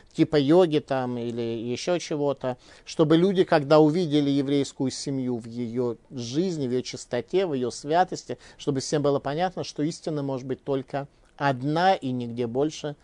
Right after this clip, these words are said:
искать никаких более простых параллелей не нужно. «Веки ганави, веки, э, гиви алегем коль ашер дибер, да азвам эт торатой», что Всевышний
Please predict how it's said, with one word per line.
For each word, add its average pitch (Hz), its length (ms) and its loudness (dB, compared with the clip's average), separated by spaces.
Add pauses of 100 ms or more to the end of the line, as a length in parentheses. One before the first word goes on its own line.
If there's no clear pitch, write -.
(280)
искать 143 440 -2
никаких 135 460 -6
более 127 320 -2
простых - 480 -8
параллелей 131 640 -2 (240)
не 131 220 -4
нужно. 90 400 -10 (320)
«Веки 156 360 4
ганави, 196 720 4 (1400)
веки, 202 420 6 (280)
э, 156 320 6
гиви 160 580 2 (380)
алегем 170 600 6
коль 175 240 2
ашер 156 320 0
дибер, 151 640 2 (1200)
да 151 280 8
азвам 160 340 4
эт 156 100 -2
торатой», 139 480 0
что 135 180 -6
Всевышний 185 840 -2